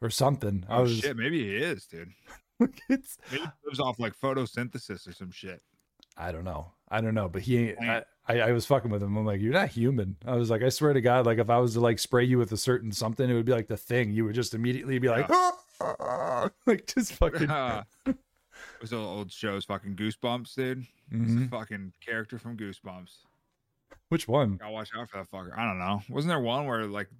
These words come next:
Speaker 2: dude turned into a plant or some shit?
Speaker 1: Oh, yeah. The one that always scared me was the kid that put on the Halloween mask, and then the Halloween mask, like, became his face.
Speaker 2: Yeah, became him. Yeah, dude.
Speaker 1: I
Speaker 2: Some
Speaker 1: was, uh,
Speaker 2: fucking wild shit, bro.
Speaker 1: Those are kids' books. <laughs> Like
Speaker 2: I know.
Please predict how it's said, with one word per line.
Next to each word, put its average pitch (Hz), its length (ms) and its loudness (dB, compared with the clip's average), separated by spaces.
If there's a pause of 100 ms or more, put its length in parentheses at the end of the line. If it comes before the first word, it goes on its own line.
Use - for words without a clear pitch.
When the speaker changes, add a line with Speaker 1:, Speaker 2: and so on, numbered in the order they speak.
Speaker 2:
dude 113 200 -4
turned 107 180 -2
into 110 160 -4
a 92 60 -6
plant 101 360 -12
or 110 60 -10
some 117 180 -14
shit? 123 280 -10 (440)
Speaker 1:
Oh, 127 160 6
yeah. 131 320 6
The 117 100 2
one 147 100 6
that 180 100 6
always 147 160 4
scared 143 280 4
me 139 80 4
was 113 160 2
the 113 140 0
kid 131 200 2
that 123 120 2
put - 100 4
on 117 100 4
the 107 60 2
Halloween 110 420 2
mask, 123 360 0
and 110 140 -2
then 110 100 2
the 110 60 2
Halloween 110 340 4
mask, 113 280 2
like, 98 160 -2
became 110 360 0
his 113 180 2
face. 110 280 2
Speaker 2:
Yeah, 127 140 0
became 113 440 -4
him. 135 240 -4
Yeah, 90 360 -8
dude. 92 360 -12 (280)
Speaker 1:
I 113 60 2
Speaker 2:
Some 131 60 6
Speaker 1:
was, 131 120 2
uh, 107 60 4
Speaker 2:
fucking 95 340 -8
wild 98 460 -2
shit, 98 340 -10
bro. 90 260 -12 (140)
Speaker 1:
Those 185 240 0
are 233 40 -2
kids' - 240 0
books. - 440 -4
<laughs> - 60 0 (380)
Like - 280 2
Speaker 2:
I 151 140 -2
know. 214 320 2